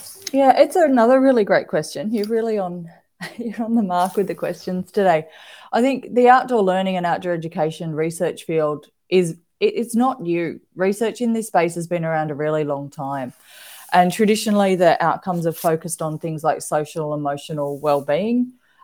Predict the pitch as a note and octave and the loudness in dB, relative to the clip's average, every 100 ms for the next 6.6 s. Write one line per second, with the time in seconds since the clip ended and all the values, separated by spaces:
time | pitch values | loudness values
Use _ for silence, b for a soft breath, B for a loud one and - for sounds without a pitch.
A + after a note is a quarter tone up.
0 | - E3+ D#3+ D#3+ E3+ G3+ F3+ F#3+ F#3 F#3 | -6 -2 -2 -2 0 2 0 -2 -4 -6
1 | F3 F#3 F3+ F#3+ F3 E3+ E3+ - F3+ F3 | -4 -6 -4 -2 -2 -4 -8 -4 -2 -2
2 | F3 E3+ E3 - - - F#3 E3+ - F#3+ | -4 -6 -8 -14 -20 -6 -4 -4 -2 2
3 | F#3+ F#3+ F#3+ - - F#3+ - G#3 C#4 _ | 2 2 0 0 -6 -10 -4 -6 -6 _
4 | _ _ _ b b b b G3 G3 G#3 | _ _ _ b b b b -4 0 2
5 | G#3 A3 G#3 G3 F#3+ F#3+ - F#3 F#3 F3 | 2 0 2 2 2 -4 -4 -2 0 2
6 | F3 - E3+ E3 E3 D#3+ | 2 0 -2 -2 -2 -6